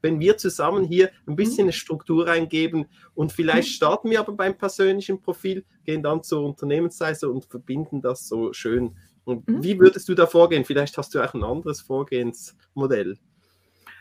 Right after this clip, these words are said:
Speaker 2: N-, nee, also vom Prinzip her sage ich immer das persönliche Profil, weil da, da landet jeder jetzt mal, sage ich mal, salopp gesagt. Also auch selbst bei einem Unternehmensauftritt, ähm, das ist, also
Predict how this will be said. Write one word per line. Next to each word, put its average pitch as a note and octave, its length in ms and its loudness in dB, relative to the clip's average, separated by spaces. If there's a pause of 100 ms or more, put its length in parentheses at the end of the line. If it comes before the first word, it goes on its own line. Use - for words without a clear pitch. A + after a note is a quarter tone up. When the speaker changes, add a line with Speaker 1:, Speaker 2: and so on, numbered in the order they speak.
(300)
Speaker 2:
N-, A3 240 -2
nee, A#3 240 0
also G3+ 220 -4
vom G#3 180 -2
Prinzip G#3 360 -4
her A#3 140 -4
sage G#3 200 -4
ich - 80 -10
immer G#3 200 2
das G#3 160 -4
persönliche A3+ 440 2
Profil, A3 500 -2
weil G3+ 160 2
da, G3+ 460 0 (340)
da G3+ 100 2
landet G#3 420 6
jeder E3+ 280 8
jetzt C3+ 160 -2
mal, D#3+ 140 -8
sage F3 140 -6
ich E3+ 60 -8
mal, E3 140 -6
salopp D#3+ 340 -6
gesagt. - 440 -10
Also F#3 240 -4 (260)
auch G#3 120 -6
selbst - 300 -8
bei G#3 80 0
einem G#3 160 0
Unternehmensauftritt, B3 1400 -2 (480)
ähm, G3+ 600 0 (140)
das G#3 200 0
ist, - 400 -4
also G3 220 -2